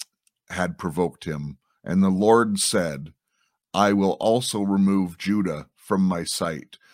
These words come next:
just as I have removed Israel. And I will reject this city which I have chosen, Jerusalem, and the temple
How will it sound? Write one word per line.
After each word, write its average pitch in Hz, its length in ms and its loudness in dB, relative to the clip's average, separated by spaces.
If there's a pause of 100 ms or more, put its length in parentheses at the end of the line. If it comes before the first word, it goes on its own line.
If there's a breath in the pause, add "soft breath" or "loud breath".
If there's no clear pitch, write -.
(220 soft breath)
just 110 320 -2
as 101 160 -2
I 92 180 2
have 87 280 -4
removed 87 480 -4
Israel. 78 640 -8 (480 soft breath)
And 73 100 -8
I 92 120 -2
will 90 240 -2
reject 95 600 -2
this 87 200 -4
city 87 360 -4
which 82 220 -8
I 80 120 -2
have 78 120 -6
chosen, 80 640 -8 (180)
Jerusalem, 69 760 -6 (760 soft breath)
and 92 240 0
the 87 100 -2
temple 90 680 -2